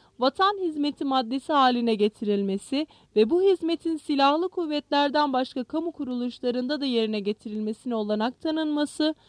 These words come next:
anayasada yapılan ender olumlu değişikliklerden sayılabilir. On iki Mart sonrasındaki değişikliklerin yasama sistemine getirdiği yenilikler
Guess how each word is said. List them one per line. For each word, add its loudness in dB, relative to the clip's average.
anayasada -2
yapılan -2
ender 2
olumlu -2
değişikliklerden -2
sayılabilir. -6
On 2
iki 2
Mart 6
sonrasındaki -2
değişikliklerin -2
yasama -2
sistemine -4
getirdiği -4
yenilikler -2